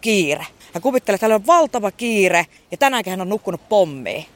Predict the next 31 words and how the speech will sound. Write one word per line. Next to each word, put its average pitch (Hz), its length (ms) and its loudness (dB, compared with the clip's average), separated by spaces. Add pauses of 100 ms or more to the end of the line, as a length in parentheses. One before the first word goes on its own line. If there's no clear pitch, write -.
(140)
Mut 247 100 -6
tässä 311 220 -2
se 254 80 -8
pommi 262 340 -2
on, 254 60 -2
enkä 247 140 -4
mä 254 120 -4
vieläkään 247 280 -2
ole 170 80 -8
keksinyt, 175 400 -6
miten 180 200 0
sinne 165 220 -4
pääsee 170 280 -2
nukkumaan. 190 420 0
Eihän 285 120 -2
sinne 320 200 2
voi 349 140 2
mennä 330 320 2
nukkumaan, 175 500 0
Herran 277 260 2
Jumala. 214 400 -2 (240)
Eli 262 240 4
<laughs> 285 80 4
niinku 294 180 0
just 302 260 4
tää 226 140 6
tämmönen, 190 520 -2
että 165 160 -14 (160)
kuinka 240 300 2
niinku 208 300 -6
mieli 226 640 2